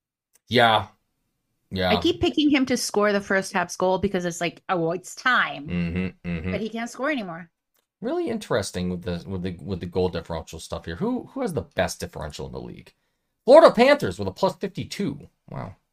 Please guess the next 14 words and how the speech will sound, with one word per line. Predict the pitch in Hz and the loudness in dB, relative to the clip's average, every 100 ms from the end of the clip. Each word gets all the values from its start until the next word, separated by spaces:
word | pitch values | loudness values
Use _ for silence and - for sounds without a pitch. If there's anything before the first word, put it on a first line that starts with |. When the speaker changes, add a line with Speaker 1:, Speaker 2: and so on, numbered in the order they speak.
| - | -8
Speaker 2:
Oh | 185 | -6
God, | 180 175 170 - | -2 -2 -2 -4
we | 185 | -4
play | 185 185 | -2 -2
them | 180 | -2
next. | 165 160 - - _ _ _ - | -2 -6 -8 -20 _ _ _ -2
Speaker 1:
Yeah, | 120 113 104 | 2 4 6
that's | 113 - | 4 2
too | - | -2
bad. | 87 80 - | 0 0 2
I | 110 110 | 4 4
hate | 101 98 | 2 0
those | 92 90 | -2 -4
games. | 92 85 | -4 -6